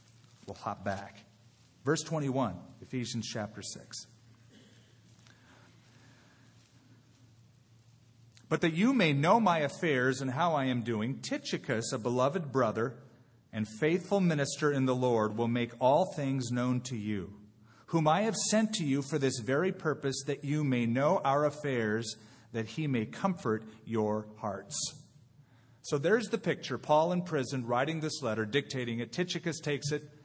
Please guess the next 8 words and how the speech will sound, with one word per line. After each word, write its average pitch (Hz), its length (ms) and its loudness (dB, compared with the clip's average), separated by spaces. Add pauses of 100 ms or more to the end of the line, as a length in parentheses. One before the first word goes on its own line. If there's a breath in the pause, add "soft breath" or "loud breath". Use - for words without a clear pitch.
(340 soft breath)
and 113 120 -4
they 110 80 0
read 123 260 2
it 117 140 -4 (460)
to 131 100 -8
those 113 240 -2
in 107 120 0
Ephesus. - 520 -8